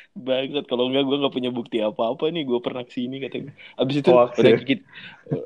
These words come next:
Speaker 1: <laughs> abis itu
Speaker 2: Wah,
Speaker 1: udah
Speaker 2: ini
Speaker 1: sekitar jam, <laughs> "Udah balik, kita balik," kata gue. "Udah, udah lihat kan?" "Udah." "Ya udah, ayo udah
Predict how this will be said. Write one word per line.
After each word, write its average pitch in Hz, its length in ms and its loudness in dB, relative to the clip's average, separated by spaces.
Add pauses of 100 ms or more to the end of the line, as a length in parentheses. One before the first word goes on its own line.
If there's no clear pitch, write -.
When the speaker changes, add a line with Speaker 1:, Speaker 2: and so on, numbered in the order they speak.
(200)
Speaker 1:
<laughs> - 800 -4
abis 120 160 -8
itu 135 80 -4
Speaker 2:
Wah, 151 80 6
Speaker 1:
udah 143 80 8
Speaker 2:
ini 135 80 4
Speaker 1:
sekitar 139 320 2
jam, 127 140 0 (580)
<laughs> - 560 -14
"Udah 113 240 -2
balik, 117 240 0
kita 104 160 -2
balik," 104 480 -6
kata 101 160 -10
gue. 98 160 -8 (160)
"Udah, 110 160 -2
udah 120 240 4
lihat 139 240 2
kan?" 165 240 -4
"Udah." 104 240 -6
"Ya 98 160 -6
udah, 101 320 -8
ayo - 160 -6
udah - 160 -18